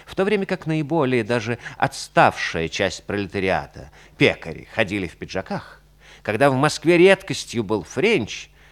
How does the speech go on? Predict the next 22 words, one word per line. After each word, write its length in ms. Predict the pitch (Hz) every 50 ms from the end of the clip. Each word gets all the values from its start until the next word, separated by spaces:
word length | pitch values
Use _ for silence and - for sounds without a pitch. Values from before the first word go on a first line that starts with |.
| - - _
старомодный 800 | - - - - - 95 101 117 143 196 220 160 87 98 113 117
костюм, 480 | - 196 196 - - - - 208 120
оставленный 560 | 92 90 - - - 135 98 92 92 92 98 98
окончательно 680 | - - 135 127 - 110 92 85 - 92 92 90 87
в 80 | -
конце 340 | - - 123 113 - - 95
двадцать 380 | 82 92 104 95 - - 90 -
четвертого 540 | - 92 - 92 90 82 - - 87 90 87
года, 340 | 85 95 90 78 76 71 - _ _ - - - - - _ _ -
на 200 | 82 90 110 127
вошедшем 800 | 143 156 143 - - - 202 196 - - - - 185 180 170 160
была 400 | 123 107 110 117 113 - - - _ _ _
кожаная 720 | - - 175 208 208 170 160 196 185 180 180 185 185 180
двубортная 920 | 175 135 - - 98 127 135 170 196 202 180 - - 90 92 95 92 90 87
куртка, 600 | - - 185 220 208 - - - - 180 165 156 - _ _ _ _ _ -
зеленые 520 | 80 76 95 127 165 208 196 113 85 78
штаны, 680 | 76 - - - - - 107 107 104 104 113 127 147 - _ _ _ _ _ _ _ _ -
на 140 | 95 101 110
ногах 320 | 117 127 180 220 - -
обмотки 560 | 92 76 90 95 117 165 208 - - - -
и 160 | - - 80
штиблеты, 840 | 78 - - - - 80 71 73 82 107 165 185 - - 170 160